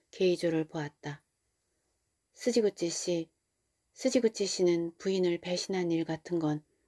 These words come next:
한 번도 없으실 테죠?" 갑작스러운 게이코의 물음에 게이조는 잠시 어리둥절했다.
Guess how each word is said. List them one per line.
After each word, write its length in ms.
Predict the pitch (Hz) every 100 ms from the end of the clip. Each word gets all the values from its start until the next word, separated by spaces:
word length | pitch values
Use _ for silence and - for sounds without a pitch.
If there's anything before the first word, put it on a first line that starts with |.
| _
한 220 | - 233 226
번도 320 | 214 180 151
없으실 440 | 151 - - 160
테죠?" 380 | - 160 170 185 _ _ _ _ _ _ _ _ _ _ _ _ -
갑작스러운 720 | 196 - 196 - 190 185 185
게이코의 500 | 190 180 - 175 170
물음에 460 | 170 170 165 165 165
게이조는 640 | 180 170 160 156 156 156 _ _ _ -
잠시 640 | 190 175 175 175 170 - -
어리둥절했다. 1000 | 175 175 175 160 160 151 151 - 147